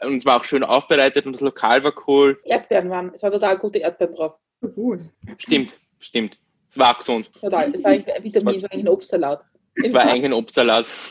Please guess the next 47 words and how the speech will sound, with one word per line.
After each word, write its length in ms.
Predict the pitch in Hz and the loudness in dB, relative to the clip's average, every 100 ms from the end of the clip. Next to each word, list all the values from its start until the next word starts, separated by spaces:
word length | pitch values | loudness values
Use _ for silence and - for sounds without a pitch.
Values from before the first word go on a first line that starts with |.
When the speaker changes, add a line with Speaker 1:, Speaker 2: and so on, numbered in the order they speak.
| - - | -20 -16
Speaker 1:
mit 180 | - 131 | -10 -2
den 140 | 131 - | -2 2
zwei 240 | 127 113 | 2 4
Erdbeeren, 280 | 110 - 113 | 2 0 -2
die 80 | 113 | -2
drauf 220 | 113 104 | -2 0
waren. 180 | 113 113 - | -4 -4 -6
Speaker 2:
Wobei, 220 | 214 214 | 2 4
wir 80 | 240 | 4
haben 100 | 247 | 0
das 120 | 254 | 0
dann, 220 | 285 262 226 - | 0 0 -4 -6
wir 180 | 247 | -4
haben 140 | 240 247 | -2 -2
das, 160 | 262 | -2
also 160 | - 226 | -2 -2
du 160 | 214 269 | 0 -2
hast 80 | |
es 100 | 247 | 2
eigentlich 160 | 196 202 | 0 0
gefrühstückt, 300 | 202 214 208 | 0 0 0
ich 60 | 220 | -4
hab's 100 | 220 | -2
dann 80 | |
gekostet, 500 | 220 208 202 - 208 214 | -2 0 -2 0 0 0
in 140 | 208 | -4
Dubai 200 | 226 240 | -2 0
noch 140 | 214 | 0
einmal 200 | 220 208 | 0 0
gehabt. 360 | 196 190 208 - _ _ _ - | 2 2 0 -2 _ _ _ -10
Und 200 | - 226 | -6 -4
die 120 | 247 254 | -2 0
haben 180 | 214 | 2
das 140 | 202 196 | 2 4
ja, 340 | 202 208 254 - - - | 4 4 0 -6 -18 -4
die 80 | 220 | 0
haben 120 | 196 196 | 0 0
extra 400 | 214 - 226 220 | -2 0 0 2
so 80 | |
ein 100 | 202 | 0
Striezel 380 | 208 - 247 262 | -2 -6 -2 -2
gebacken 420 | - 160 165 - | -2 -2 -2 -2
dafür, 500 | 185 175 - 190 269 - _ _ _ | -2 0 4 4 4 -4 _ _ _
das 100 | 220 | -6
möglichst 400 | 214 226 240 - | 0 0 0 -6
dick 140 | 262 - | -6 -2
runtergeschnitten 800 | 240 226 233 220 226 226 262 | 0 0 -4 -2 -4 -4 -8